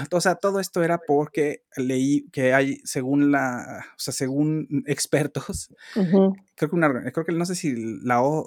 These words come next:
Speaker 1: C D o qué organización, qué organismo internacional decía que había una proyección para México de un crecimiento del cinco o seis por ciento este año del Producto Interno Bruto, lo cual me parece que es bueno. Digo, ya,
Speaker 2: Ajá.
Speaker 1: habrá que ver, habrá que ver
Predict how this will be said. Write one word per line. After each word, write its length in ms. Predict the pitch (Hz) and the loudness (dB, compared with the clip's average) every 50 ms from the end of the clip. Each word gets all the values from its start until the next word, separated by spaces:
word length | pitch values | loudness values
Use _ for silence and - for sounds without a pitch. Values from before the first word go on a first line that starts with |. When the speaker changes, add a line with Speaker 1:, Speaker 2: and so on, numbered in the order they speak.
| - 151 | -6 -8
Speaker 1:
C 220 | - - 147 127 | -4 -4 -2 -2
D 320 | 123 135 139 165 180 175 | 0 0 0 0 0 0
o 240 | - 143 127 - _ _ | -2 -2 -4 -4 _ _
qué 140 | - 147 143 | -2 0 0
organización, 680 | 147 151 156 147 135 120 - 120 - - 143 135 139 131 | 2 2 0 0 0 0 -2 -6 -8 -4 -4 -2 -2 0
qué 80 | - 160 | 0 2
organismo 300 | 160 160 156 147 143 147 143 | 2 4 4 2 2 2 0
internacional 500 | 135 127 117 117 - - 131 131 139 139 | 0 -2 -4 -4 -4 -4 -2 -2 0 -2
decía 280 | 139 - - 143 131 | -2 -2 -2 -2 0
que 80 | - 143 | 2 2
había 140 | 127 131 135 | 2 4 4
una 140 | 135 143 143 | 2 0 0
proyección 520 | - 123 117 113 - - - 131 131 135 131 | 0 -2 -4 -4 -4 -4 -2 -2 -2 0 0
para 180 | - 123 117 117 | 0 0 2 2
México 540 | 127 131 - - 143 - - 151 147 147 _ - - - - - - - - | 0 0 -2 -4 -8 -4 -2 -2 -2 -2 _ -14 -20 -20 -20 -20 -12 -4 -2
de 60 | 139 | -2
un 80 | 139 135 | 0 0
crecimiento 580 | 156 151 143 - 131 127 127 131 127 - 147 | -2 -4 -2 0 0 2 2 0 0 -2 -2
del 140 | 120 110 101 | -4 -4 -4
cinco 400 | - - - 131 135 131 - 139 | -4 -2 0 0 0 2 2 0
o 60 | 117 - | 0 0
seis 200 | - 127 123 - | 0 -2 -4 -4
por 180 | - 147 131 | -4 -6 -4
ciento 340 | - - 127 123 120 123 123 | -2 -2 -2 -2 -2 -4 -6
este 220 | - - - 131 | -6 -4 -2 0
año 180 | 131 131 127 117 | 0 0 0 0
del 80 | 110 101 | -2 -2
Producto 260 | - 113 113 - 127 | -4 -4 -4 -2 -2
Interno 300 | 127 120 123 123 131 127 | -2 -2 0 0 0 0
Bruto, 220 | 147 147 - 107 113 | 0 -2 -2 -4 -6
lo 80 | 117 | -2
cual 180 | - 147 147 - - - - - - - - | 0 0 0 0 -4 -18 -20 -20 -12 -4 -2
me 120 | 135 131 | 0 2
parece 300 | - 127 131 127 143 139 | 2 2 0 0 -2 -2
que 100 | - 135 | -2 -2
es 80 | 123 131 | -2 2
bueno. 320 | 143 156 151 127 104 - _ - | 4 4 4 4 2 -2 _ -2
Digo, 220 | 135 131 123 120 127 | -2 0 0 0 2
ya, 140 | 135 143 135 | 4 4 4
Speaker 2:
Ajá. 100 | 208 226 220 | 4 2 2
Speaker 1:
habrá 200 | - 135 147 156 | 2 2 2 2
que 200 | - - 170 156 | 4 6 6 8
ver, 380 | 147 135 127 139 165 254 - _ _ _ _ _ - - | 8 6 6 4 2 -2 -6 _ _ _ _ _ -8 -4
habrá 240 | - 117 135 151 151 | -2 0 0 0 2
que 120 | - 151 | 4 4
ver 300 | 127 127 131 143 - - | 4 4 2 0 -2 -6